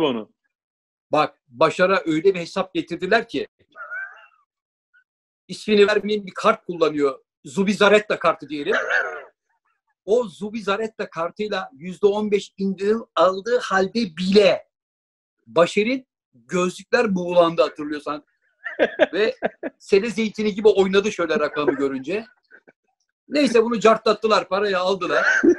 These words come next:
Speaker 1: Ama ona
Speaker 2: Yaklaşık
Speaker 1: dedik abi, Alman, Alman usulü yapalım dedi. Ama canım abim, burada sizin
Speaker 2: Bırak.
Speaker 1: paranız mı geç-, burada sizin paranız geçmez dedi. Ama bence o hesap pusulasını gördüğü anda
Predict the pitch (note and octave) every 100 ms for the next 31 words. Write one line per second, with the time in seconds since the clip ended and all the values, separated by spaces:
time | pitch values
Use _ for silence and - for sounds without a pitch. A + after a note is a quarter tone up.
0 | - _ _ _ - C4+ - G#3 A3 G3+
1 | G#3+ G#3+ G#3 G#3 F#3 E3 D3+ D#3 F3+ A3+
2 | - _ _ D3+ D#3 F#3+ A3 G3 G#3+ F3+
3 | D#3+ E3+ D#3 C3+ C#3+ - F3 E3+ F3+ D3+
4 | E3 E3+ E3+ D#3 C#3+ C3+ _ _ _ C#3+
5 | E3 F3 D#3+ D#3 E3+ D#3 F3+ F3 F#3 F#3
6 | G3 G3 F#3+ - _ - - - - -
7 | - F#3 F#3+ G#3 G#3 F#3+ G#3+ F#3 G3+ G3
8 | G#3+ F3+ G3+ F3+ A3+ G#3 E3 E3 F#3+ _
9 | _ - D3 D3+ D#3+ D3+ D#3 D3+ - D#3+
10 | - - D3 - D3+ C3+ C#3+ D3 F3 D#3+
11 | C#3 D#3+